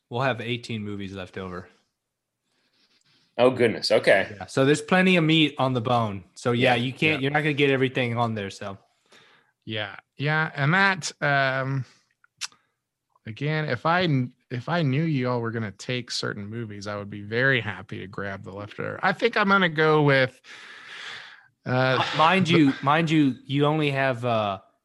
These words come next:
Speaker 1: you only have two
Speaker 3: Two
Speaker 1: more
Speaker 3: more.
Speaker 1: picks, right?
Speaker 3: Yeah,
Speaker 1: Michael only
Speaker 3: and
Speaker 1: has one more pick to make before he's gotta take a leftover.
Speaker 3: Yeah,
Speaker 2: Mm-hmm.
Speaker 3: I, I thought about maybe trying to go with a leftover here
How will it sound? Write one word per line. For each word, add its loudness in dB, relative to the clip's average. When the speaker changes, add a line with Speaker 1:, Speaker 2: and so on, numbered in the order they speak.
Speaker 1:
you -2
only -2
have -4
two 2
Speaker 3:
Two 4
Speaker 1:
more 6
Speaker 3:
more. 4
Speaker 1:
picks, -12
right? -4
Speaker 3:
Yeah, 2
Speaker 1:
Michael 4
only 2
Speaker 3:
and 0
Speaker 1:
has -4
one 2
more 0
pick -4
to -8
make -6
before -4
he's -6
gotta -4
take -12
a -14
leftover. -20
Speaker 3:
Yeah, 2
Speaker 2:
Mm-hmm. -4
Speaker 3:
I, 0
I 0
thought 4
about 2
maybe 2
trying -2
to 0
go 2
with 2
a 2
leftover 0
here 0